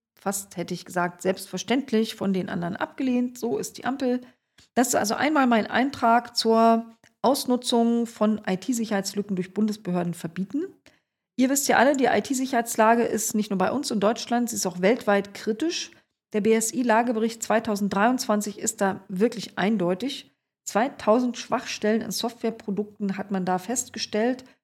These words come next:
deutlich mehr als noch im Jahr davor. Pro Tag kommen fünfundzwanzig Millionen neue Schadprogrammvarianten dazu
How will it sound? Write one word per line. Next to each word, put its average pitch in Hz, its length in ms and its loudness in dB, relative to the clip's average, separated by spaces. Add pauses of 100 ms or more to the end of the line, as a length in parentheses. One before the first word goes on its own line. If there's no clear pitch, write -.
(120)
deutlich 240 440 2
mehr 233 220 2
als - 180 -6
noch 214 140 -2
im 196 100 -2
Jahr 196 200 2
davor. 208 540 0 (320)
Pro 285 200 0
Tag 294 320 0
kommen 233 160 0
fünfundzwanzig 254 640 -4
Millionen 254 600 0 (260)
neue 240 280 2
Schadprogrammvarianten 214 1500 0
dazu 262 480 -2